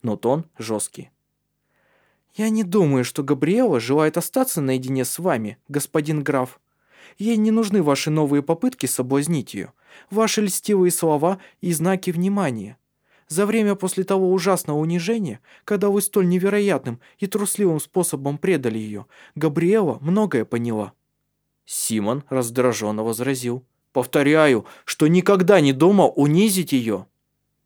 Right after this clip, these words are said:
В разговор вмешался Маттиас. «Вы слишком долго собирались сообщить ей, что это было только недоразумение. Впрочем,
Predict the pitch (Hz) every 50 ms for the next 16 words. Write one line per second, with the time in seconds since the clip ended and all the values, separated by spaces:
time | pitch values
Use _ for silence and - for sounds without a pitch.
0 | _ _ _ - 123 110 123 123 120 117 113 117 107 104 110 135 165 - _ -
1 | 156 139 143 151 139 - 127 110 110 117 - - 139 123 113 110 - - - 120
2 | 107 - - - _ _ _ _ _ _ _ _ _ _ _ _ _ _ _ _
3 | _ _ _ _ - 123 135 143 165 175 - - 240 262 - - - 139 127 127
4 | 180 220 233 165 131 - - 123 110 123 120 160 185 190 139 - - 123 113 -
5 | - - 175 160 - - 196 233 220 _ - - - - - - 175 170 175 175
6 | 151 156 190 185 180 180 - 214 214 202 - 208 185 185 170 165 175 170 170 147
7 | 165 175 175 165 143 120 110 98 87 - - _ _ _ _ _ _ - - 185
8 | 240 240 - - 208 190 170 -